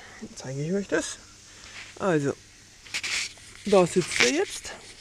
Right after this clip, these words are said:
Der schöne Bremslichtschalter. Jetzt wird er sauber verschraubt auf dieser Adapterplatte. Ja, und vorher war der Schalter in die andere Richtung gedreht, die Kappe nach hinten.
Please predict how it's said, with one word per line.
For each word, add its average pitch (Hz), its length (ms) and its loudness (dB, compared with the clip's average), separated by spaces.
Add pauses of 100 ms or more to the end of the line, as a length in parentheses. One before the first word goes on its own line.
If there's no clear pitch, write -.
(1500)
Der 233 80 2
schöne 233 320 6
Bremslichtschalter. 240 760 10 (920)
Jetzt - 120 -8
wird 190 120 12
er 170 80 10
sauber 165 320 12
verschraubt 165 480 8
auf 165 140 8
dieser 160 240 6
Adapterplatte. 208 680 6 (1040)
Ja, 202 100 12
und 165 100 12
vorher 170 320 10
war 165 120 12
der 156 100 10
Schalter 165 280 10
in 156 140 10
die 147 80 10
andere 160 300 10
Richtung 214 340 4
gedreht, 220 340 6
die 185 80 4
Kappe 165 300 8
nach 143 200 4
hinten. 214 440 6